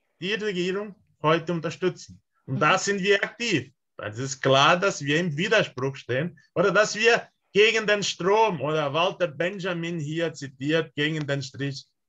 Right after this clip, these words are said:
Speaker 1: arbeiten.
Speaker 2: Ja. Vielen Dank,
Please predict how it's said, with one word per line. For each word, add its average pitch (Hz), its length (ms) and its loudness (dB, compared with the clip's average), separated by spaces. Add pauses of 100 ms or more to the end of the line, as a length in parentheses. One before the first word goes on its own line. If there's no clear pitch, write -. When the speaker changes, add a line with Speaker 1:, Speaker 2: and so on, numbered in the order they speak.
(200)
Speaker 1:
arbeiten. 107 680 -4 (460)
Speaker 2:
Ja. 214 240 -8 (1400)
Vielen 320 500 4
Dank, 269 440 0